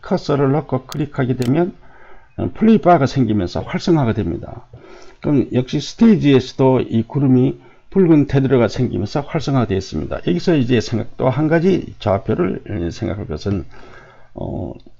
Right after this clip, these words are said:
프로퍼티스 라인에서, 판넬에서 보면 이 구름의 길이가 천사백오십육이죠.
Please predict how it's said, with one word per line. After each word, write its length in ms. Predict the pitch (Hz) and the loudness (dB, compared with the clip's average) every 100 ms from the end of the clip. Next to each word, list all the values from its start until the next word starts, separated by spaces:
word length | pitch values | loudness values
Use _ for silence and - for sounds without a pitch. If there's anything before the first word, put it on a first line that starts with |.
| - - - - | -18 -16 -14 -4
프로퍼티스 800 | 165 165 233 226 165 170 - - | -4 2 2 2 2 2 2 -4
라인에서, 1120 | 120 117 104 110 120 123 110 110 98 78 78 80 - - | 0 0 4 6 6 4 2 2 2 0 -4 -8 -10 -12
판넬에서 420 | - 170 127 127 | -2 2 2 0
보면 420 | - 107 92 131 - - - _ - - | -2 -2 0 -2 -6 -20 -20 _ -20 -12
이 80 | 196 | -12
구름의 520 | - 226 240 185 139 | -2 4 6 6 4
길이가 440 | - 165 120 95 | 2 2 4 2
천사백오십육이죠. 1600 | - - 190 - 127 131 180 104 135 180 165 120 143 147 107 76 | 2 2 2 2 0 2 2 2 2 4 4 4 2 0 -2 -4